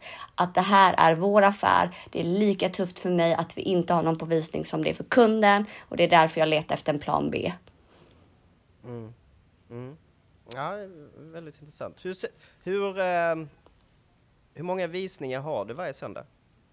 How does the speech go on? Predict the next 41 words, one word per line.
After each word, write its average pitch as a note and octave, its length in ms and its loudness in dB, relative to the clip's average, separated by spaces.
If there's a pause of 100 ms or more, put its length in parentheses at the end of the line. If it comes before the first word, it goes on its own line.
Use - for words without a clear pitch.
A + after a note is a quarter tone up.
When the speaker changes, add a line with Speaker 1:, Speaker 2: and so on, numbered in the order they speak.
(800)
Speaker 1:
Eh, G3 260 -2 (300)
vi A3 200 6
har C#4+ 160 6
inte A3+ 160 2
samma G#3+ 260 2
struktur G#3 440 4
här A#3 120 8
i F3+ 80 2
Kalmar E3+ 300 0
som E3+ 200 -2
ni E3 60 0
i E3+ 200 -2
Stockholm. F3+ 800 -2
Eh, - 440 -6
jag - 80 -2
har F3+ 60 -2
förstått F3+ 360 -4
att, E3+ 240 -2
eller E3 200 0 (220)
ni D#3+ 120 0
i D3 140 -4
Stockholm, E3 380 -6
men E3+ 140 -2
många F3+ 220 2
mäklare. F3+ 540 0 (300)
Många G3+ 240 2
mäklare G3+ 320 2
kör D#3+ 120 -2
ju D#3 60 2
allt - 280 0
på - 60 -12
söndagar, F3 720 0 (420)
eh, D#3+ 200 2
och - 140 -4
lite E3 200 -2
måndagar E3 640 2
om E3 100 -2
jag D#3+ 80 -6
förstått - 260 -14
det - 80 -8
rätt. - 380 -10